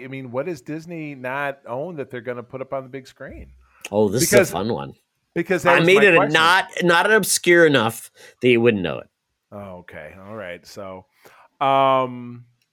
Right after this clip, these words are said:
Speaker 1: God, you know, 'cause they own everything now. So what could it possibly be?
Speaker 2: They
Speaker 1: Okay.
Speaker 2: do, and they could use the character. I'm just
Speaker 1: Well,
Speaker 2: gonna
Speaker 1: but
Speaker 2: say.
Speaker 1: that was that, oh, so you, what you are really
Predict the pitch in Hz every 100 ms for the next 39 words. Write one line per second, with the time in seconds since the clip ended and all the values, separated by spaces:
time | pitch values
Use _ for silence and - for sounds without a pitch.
0 | _ _ _ - 170 208 180 143 165 175
1 | 180 185 190 285 440 - 87 _ 78 76
2 | 76 - 120 135 151 143 139 - 143 175
3 | 127 _ - 131 160 120 139 175 196 113
4 | 120 127 147 117 139 147 110 113 135 156
5 | - 65 - 62 95 95 - 165 220 208
6 | 196 196 185 196 220 190 196 196 _ -
7 | 185 160 139 120 - - 175 143 120 -
8 | - _ 147 143 165 175 175 156 143 151
9 | 139 127 110 113 101 104 123 127 139 123
10 | 98 95